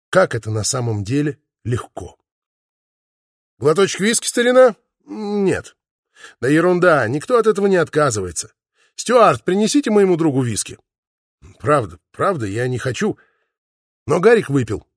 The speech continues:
Было невкусно. И он пролил немного на вечернее платье Энн. Когда он вытирал его своим носовым платком, Энн шепотом отпустила ядовитые замечания,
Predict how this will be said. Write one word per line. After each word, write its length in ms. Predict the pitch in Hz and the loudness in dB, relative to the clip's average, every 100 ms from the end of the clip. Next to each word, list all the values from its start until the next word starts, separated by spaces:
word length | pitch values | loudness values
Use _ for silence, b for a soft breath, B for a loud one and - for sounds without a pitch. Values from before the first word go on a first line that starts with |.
| _ _ B B | _ _ B B
Было 180 | - 220 | 0 2
невкусно. 520 | 208 180 220 196 117 - _ _ _ _ _ _ - | 2 0 -2 -2 -4 -10 _ _ _ _ _ _ -4
И 60 | 139 | 0
он 180 | 165 | 0
пролил 400 | 139 151 156 190 156 | 0 0 2 0 2
немного 420 | 139 147 151 143 | 2 2 2 2
на 80 | 135 | 0
вечернее 460 | 123 143 123 123 | -2 -4 -2 -4
платье 420 | 113 117 107 110 - | -4 -6 -6 -8 -12
Энн. 280 | 98 92 - _ _ _ _ _ _ _ | -14 -14 -18 _ _ _ _ _ _ _
Когда 260 | 127 131 151 | -4 0 2
он 100 | 147 | 2
вытирал 360 | 147 156 151 135 | 2 2 2 0
его 180 | 131 | -2
своим 320 | 123 135 135 127 | -2 -2 -2 -4
носовым 340 | 127 131 120 | -4 -4 -4
платком, 440 | 127 117 185 190 B B B | -4 -4 -2 -2 B B B
Энн 180 | 190 202 | -2 -2
шепотом 460 | - 214 185 190 | 0 0 0 -2
отпустила 500 | 180 - 170 - 185 | -2 -4 -8 -4 -2
ядовитые 540 | 175 160 156 165 156 151 | -2 -2 -2 -2 -2 -2
замечания, 680 | 151 160 - 202 147 95 | 0 -2 0 -2 -2 -6